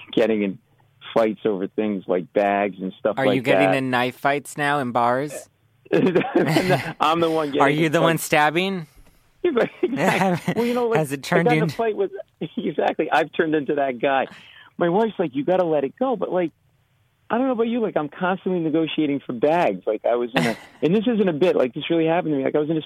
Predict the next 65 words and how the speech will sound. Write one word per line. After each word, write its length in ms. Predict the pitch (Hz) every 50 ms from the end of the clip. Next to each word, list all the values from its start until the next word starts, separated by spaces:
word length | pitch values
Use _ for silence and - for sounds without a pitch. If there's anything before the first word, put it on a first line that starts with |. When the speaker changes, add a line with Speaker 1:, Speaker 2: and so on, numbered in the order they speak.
| -
Speaker 1:
supermarket 440 | - 214 208 - 175 151 143 139 -
and 100 | 139 135
I 40 | 135
had 160 | 139 143 139
eight, 320 | 135 - 156 165 170 170 175
i-, 220 | 170 165 160 - -
eight 160 | - 160 165
items 300 | 165 165 165 156 156 139
on 120 | 147 147 139
the 80 | 131 120 _ _ _ _ - -
express 380 | - 135 - - - 170 175 - -
lane 140 | 180 160 120
belt. 220 | 143 131 123 120 - - - - _ _ -
And 80 | 170
the 60 | 170
guy 160 | 165 180 180 180
goes 160 | 185 175 -
to 60 | -
me, 80 | 175 170
"You 60 | 170
want 160 | 170 170 170
a 40 | 165
bag 360 | 147 170 208 240 285 285 247
for 80 | - 180
those?" 160 | 160 120 101
I 80 | 139 131
go, 180 | 147 147 139 -
"Yeah, 280 | - 143 175 170 139
it's 140 | 117 113 - _ _ _ - -
eight 200 | 131 127 123 143
items." 260 | 156 151 123 113 101
And 220 | 113 123 - 143 151
he 60 | 151
looked 240 | 147 165 220 - -
at 60 | -
me 100 | 151 135
like 180 | 131 131 120 -
I 40 | 131
had 120 | 135 113 - -
two 100 | 165 170
heads. 120 | 185 151
He 60 | 135
goes, 100 | 127 113 - _ _ _ _ _ -
"You 80 | 143
want 160 | 151 147 139
a 40 | 135
bag 300 | 98 123 110 117 147 - -
for 80 | 208
those?" 220 | 196 240 247 254 208 - _ _ _ _ _ _ _ _ _ _ -
I'm 100 | 143 156
like, 120 | 160 160
"Yeah, 240 | 185 175 135 135 - -
I, 60 | 143 143 - - -
you 120 | - 143
want 180 | 156 151 139 -
a," 80 | -
and 80 | - 156
I'm 100 | 165 170
like, 180 | 175 170 165 - - _ _ - - - -
and 100 | 143 139
then 120 | 139 135
I 60 | 135 131
just, 240 | - 143 131 127 -
like, 160 | 131 120 - - _ _
got 120 | - 113